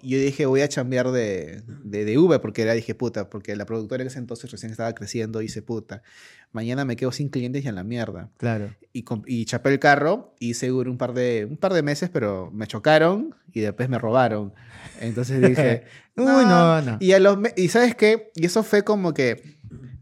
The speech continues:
Speaker 1: nunca, o sea, yo estaba asustado de que la productora no funcione, pero chapé el carro, hice Uber y me chocaron y justo vino un cliente bueno.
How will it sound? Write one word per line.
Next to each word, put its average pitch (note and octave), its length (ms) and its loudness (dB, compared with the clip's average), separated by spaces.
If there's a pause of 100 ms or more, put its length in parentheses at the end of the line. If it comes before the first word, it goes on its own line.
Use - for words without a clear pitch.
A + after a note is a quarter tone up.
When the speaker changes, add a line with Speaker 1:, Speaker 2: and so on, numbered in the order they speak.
Speaker 1:
nunca, G3 840 2 (1120)
o C3 80 -12
sea, B2 380 -6
yo C#3 100 -8
estaba F3+ 280 4
asustado D3 500 0
de D#3 100 0
que D#3 80 -4
la D3+ 80 -2
productora B2+ 380 -4
no C3 100 -6
funcione, A#2 600 -6 (480)
pero B2 440 0
chapé C3 280 0
el D3 80 -2
carro, D#3+ 440 2
hice C#3 280 -2
Uber D3+ 500 0 (100)
y G#2+ 380 -8
me G#2 140 -10
chocaron C#3 580 -2 (180)
y A#2 100 -10
justo C3 280 -6
vino C3 180 -2
un C3 80 -6
cliente B2 300 -2
bueno. G#2 460 -4